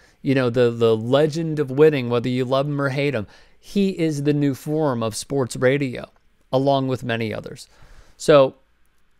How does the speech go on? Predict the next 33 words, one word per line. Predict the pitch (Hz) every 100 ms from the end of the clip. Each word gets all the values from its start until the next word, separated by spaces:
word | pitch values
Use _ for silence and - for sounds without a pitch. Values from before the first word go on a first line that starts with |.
| _ _ _ _ _ -
in | 160
closing, | - 147 120 110 101 _ _ _ _ -
I | 151
see | - 180 165
E | 151
S | 147
P | - 147
N | 127
continually | 117 123 117 - 160 170 165 156
trying | 147 - 143 139 139 135
to | 135
fit | - 120 113 - _ _
a | - 104
T | - 160 165
V | 170 165
model | 135 131 135 127
on | 120 127
the | 123
internet, | 117 117 120 120 117 -
and | 113
it | 107 127
just | 123 117 - -
isn't | - 110 113 -
working. | 113 113 - 101 98
It | 110
continues | - 117 - - 147 151 147
to | 160
fall | - 127 120
short | - 110 107 -
over | 120 120 117 113
and | 107 -
over | 117 110 117 120
again. | - 50 151